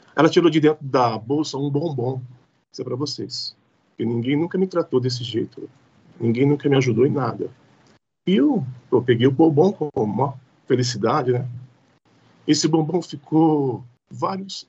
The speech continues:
anos no meu armário. Um símbolo, né, de, de um gesto que ela teve comigo também, que foi muito marcante pra mim.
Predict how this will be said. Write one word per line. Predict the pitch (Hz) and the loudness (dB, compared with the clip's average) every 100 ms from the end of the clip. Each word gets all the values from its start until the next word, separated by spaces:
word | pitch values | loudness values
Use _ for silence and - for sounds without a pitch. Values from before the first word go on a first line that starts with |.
| - | -10
anos | 139 147 127 - - _ _ _ _ _ - | -6 -6 -8 -12 -16 _ _ _ _ _ 0
no | 156 | 2
meu | 139 | 4
armário. | 139 107 101 - _ _ - _ _ _ - | 2 0 -8 -12 _ _ -20 _ _ _ 0
Um | 175 | 0
símbolo, | - - 190 143 117 | 0 0 2 2 2
né, | 123 127 | 0 -2
de, | 113 110 98 98 - - _ - | -2 -2 -2 -4 -12 -20 _ -2
de | 143 | 0
um | 127 | 2
gesto | 120 123 147 - | 2 2 2 -6
que | - | -4
ela | 127 | -2
teve | 120 117 | 0 -2
comigo | 123 113 139 127 - | -2 -2 0 -2 -4
também, | 101 143 | -2 -2
que | - | -2
foi | 135 | -2
muito | 147 190 | 0 -2
marcante | - - - 123 - | -6 -4 -2 -2 -4
pra | 104 | -10
mim. | 87 | -14